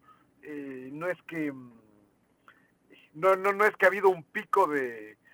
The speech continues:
ni para arriba ni para abajo en, eh, en ninguno de los dos. Eso es lo que me hace, eh, me hace pensar que va a ser Galindo.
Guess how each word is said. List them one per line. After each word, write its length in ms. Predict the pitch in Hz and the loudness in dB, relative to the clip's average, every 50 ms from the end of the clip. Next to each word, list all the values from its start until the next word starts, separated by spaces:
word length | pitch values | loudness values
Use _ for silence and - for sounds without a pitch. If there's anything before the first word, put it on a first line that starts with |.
| _ _ _ _ _ | _ _ _ _ _
ni 260 | - 139 147 160 165 151 | -16 -14 -14 -14 -12 0
para 240 | - 170 170 170 | 2 4 4 6
arriba 320 | 170 170 202 233 240 226 208 | 4 4 2 4 4 4 4
ni 120 | 180 175 - | 4 2 2
para 180 | - 160 156 | 4 4 8
abajo 440 | 165 185 208 214 - - 196 170 156 | 8 8 8 8 6 2 0 0 0
en, 220 | 147 127 123 120 | -2 -4 -8 -16
eh, 280 | 113 101 95 90 92 98 - _ _ _ _ | -18 -18 -18 -18 -20 -20 -20 _ _ _ _
en 380 | - 135 - - 147 156 160 160 | -16 -16 -14 -12 -12 -12 -10 -12
ninguno 340 | 170 175 165 202 208 214 196 | -14 -8 -6 -2 0 2 2
de 60 | 175 | 2
los 160 | 156 151 143 | 0 0 4
dos. 180 | 226 240 240 - _ _ _ - | 4 4 4 2 _ _ _ -6
Eso 240 | 202 208 - 220 | -6 -4 -4 -6
es 40 | 185 | -4
lo 120 | 165 160 - | -4 -6 -6
que 120 | - 147 | -6 -8
me 140 | 143 147 156 | -6 -6 -6
hace, 320 | 156 - _ 156 139 - _ _ _ - _ _ _ _ _ _ _ | -6 -6 _ -12 -12 -12 _ _ _ -20 _ _ _ _ _ _ _
eh, 220 | - - - - _ _ _ _ _ _ _ _ _ _ _ _ | -20 -20 -20 -20 _ _ _ _ _ _ _ _ _ _ _ _
me 120 | 139 165 185 | -2 0 0
hace 200 | 185 - 202 180 | 0 0 -6 -8
pensar 420 | - 156 135 123 - 160 165 156 | -8 -12 -12 -6 -2 -2 -2 -2
que 140 | - - 135 | -4 -6 -6
va 80 | 131 123 | -6 -6
a 40 | - | -6
ser 160 | - 139 127 | -8 -10 -10
Galindo. 260 | 117 110 101 95 - | -10 -12 -14 -16 -20